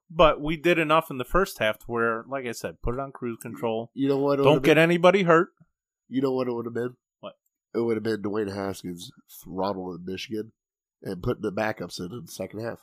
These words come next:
Speaker 1: Who's Dwayne Haskins again?
Speaker 2: <clears throat> You should know
Speaker 1: The
Speaker 2: him.
Speaker 1: third string quarterback for,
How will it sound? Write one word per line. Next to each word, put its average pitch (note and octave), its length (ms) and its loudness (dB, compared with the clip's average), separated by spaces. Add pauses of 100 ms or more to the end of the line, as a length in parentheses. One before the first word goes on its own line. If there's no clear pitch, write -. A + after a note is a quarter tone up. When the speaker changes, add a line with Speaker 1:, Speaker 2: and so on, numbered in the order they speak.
(400)
Speaker 1:
Who's C#3 160 -6
Dwayne C#3+ 300 -6
Haskins E3 420 -10
again? - 800 -2
Speaker 2:
<clears throat> - 120 -20
You A#2+ 180 -6
should G#2+ 180 -6
know G2+ 140 -2
Speaker 1:
The F2 80 -6
Speaker 2:
him. G#2+ 80 -14 (140)
Speaker 1:
third B2+ 420 4
string A#2+ 320 -10
quarterback A#2+ 560 -6 (260)
for, G#2 540 -16